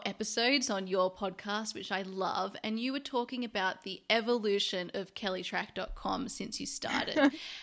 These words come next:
Speaker 1: And I just,
Speaker 2: Yeah.
Speaker 1: I really, really loved it. I was so intrigued to know more about your business journey within Kelly Track dot com 'cause, you know, you've had three businesses before that.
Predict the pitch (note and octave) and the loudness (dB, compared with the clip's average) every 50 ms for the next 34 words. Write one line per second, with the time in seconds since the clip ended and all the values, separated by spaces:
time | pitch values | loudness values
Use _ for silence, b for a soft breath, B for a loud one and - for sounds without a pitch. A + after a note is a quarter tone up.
0 | B B D4 D#4 D#4+ D#4+ D#4+ A#3 A#3+ B3 B3 B3 A#3+ A3+ G#3+ G#3+ C4 C4+ C#4+ C#4 | B B 8 10 10 8 8 8 10 10 10 10 8 6 4 2 2 2 2 0
1 | C#4 C#4+ D4 D4+ D4+ D4+ D#4 D#4 D4 C4+ C4+ C4 B3 B3 A#3 G#3+ G3+ G3 F#3 G#3+ | -2 0 2 2 4 4 4 2 2 2 2 2 2 2 2 2 2 2 0 -2
2 | G#3+ A3 G#3+ G#3+ A#3 - - - C4 A#3+ A#3+ B3 C4 B3 B3 - - C4 A3 G#3 | 0 0 2 2 2 2 4 4 6 6 6 6 4 2 2 2 2 2 2 0
3 | G3+ G3+ - A3 G#3+ G3+ G3+ G#3 G3+ G3+ G#3 G#3 G3+ G#3 G3+ G3+ G3+ G3+ - G3+ | 0 0 -4 -2 -2 -2 -2 -2 -2 0 2 2 2 2 2 0 0 0 0 -2
4 | G3+ G3 F#3+ - A3+ A3+ A3 B3 A#3+ A#3 - - - A#3+ A3+ A3 A3 G#3+ G#3+ G#3+ | -4 -4 0 0 0 0 0 0 0 -2 -2 -2 0 0 2 2 4 4 4 4
5 | G#3+ G#3+ G3+ G3 G#3+ A3 G#3+ F#3+ G#3+ G#3 G#3 G3+ G3+ - - A3+ G#3+ G#3 G#3 G3+ | 4 2 0 0 0 0 0 2 2 0 2 0 -2 -6 -4 -2 0 0 0 0
6 | - G#3+ G3+ G3+ - - G3+ - - - - - G#3+ F#3+ F#3+ F#3+ G#3+ A#3 A#3+ B3 | 0 0 0 -2 -2 -4 -6 -6 -6 -10 -10 -4 0 0 2 2 0 -2 -6 -6
7 | G#3 G#3 - G#3+ G3+ G3 F#3+ F#3+ F#3+ F#3+ F#3+ F#3 - G#3 G3+ F#3+ F#3+ - - - | -6 -6 -6 -6 -6 -4 -4 -6 -6 -8 -10 -12 -6 -6 -6 -6 -6 -10 -8 -4
8 | G#3+ G#3+ G3 G#3+ G#3 G#3+ G#3+ G#3 G#3 - G#3 - - - G#3+ - - - F#3+ F#3 | -4 -2 -2 -2 -4 -4 -6 -6 -6 -6 -6 -8 -8 -8 -14 -10 -6 -4 0 0
9 | F#3 F#3 G3 F#3+ F3+ F#3 F#3 | 0 0 2 2 2 2 0